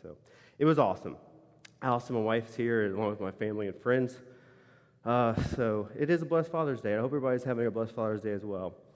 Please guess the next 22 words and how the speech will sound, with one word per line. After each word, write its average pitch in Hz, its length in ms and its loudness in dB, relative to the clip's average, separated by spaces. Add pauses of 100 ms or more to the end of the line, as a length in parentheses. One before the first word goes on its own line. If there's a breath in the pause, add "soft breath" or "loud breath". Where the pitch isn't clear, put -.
(300 soft breath)
I - 80 -4
do 147 180 2
know 151 180 6
holidays 131 520 2
like 120 240 0
this 120 260 2 (380)
can 113 140 -6
bring 117 180 0
out 117 240 -4
several 117 360 -4
emotions, 113 540 -4 (300)
um, 95 180 -6
because 101 320 -8 (160)
as 104 160 -4
I'm 104 140 0
scrolling 113 320 -4
through 117 120 -6
my 110 160 -2
Facebook 117 480 -6
feed, 110 180 -4
I'm 107 160 0
seeing, 107 320 -4